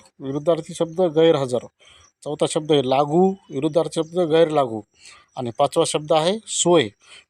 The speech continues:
तर त्याचा विरुद्धार्थी शब्द कोणता आहे तर गैरसोय. गैर उपसर्ग लागून तयार झालेले शब्द आपण पाहिलेले आहेत. अकरावा पॉइंट आहे निरनिराळे उपसर्ग लागून. तर पहिला आहे सदाचार,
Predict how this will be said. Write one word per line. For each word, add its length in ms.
तर 40
त्याचा 240
विरुद्धार्थी 540
शब्द 240
कोणता 320
आहे 160
तर 200
गैरसोय. 500
गैर 200
उपसर्ग 560
लागून 300
तयार 160
झालेले 260
शब्द 260
आपण 200
पाहिलेले 320
आहेत. 100
अकरावा 400
पॉइंट 220
आहे 140
निरनिराळे 680
उपसर्ग 720
लागून. 340
तर 80
पहिला 300
आहे 160
सदाचार, 680